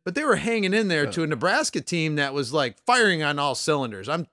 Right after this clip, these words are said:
Speaker 1: telling you what, it was senior night. You could tell. Ball movement was crazy. They were making all kinds of shots.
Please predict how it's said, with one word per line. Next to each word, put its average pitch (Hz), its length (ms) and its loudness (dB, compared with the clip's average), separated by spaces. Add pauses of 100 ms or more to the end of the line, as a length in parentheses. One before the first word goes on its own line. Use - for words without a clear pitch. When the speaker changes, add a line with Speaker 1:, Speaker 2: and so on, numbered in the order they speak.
Speaker 1:
telling 165 220 0
you 139 80 -2
what, 127 200 -2
it 180 100 0
was 190 180 0
senior 156 440 -2
night. 113 260 -10
You 151 100 -10
could 143 160 -6
tell. 123 320 -4 (440)
Ball 175 300 4
movement 175 460 0
was 139 180 -6
crazy. 180 720 -2 (300)
They 170 100 0
were 160 100 4
making 156 340 0
all 180 280 2
kinds 165 360 -4
of 139 100 -2
shots. 160 560 0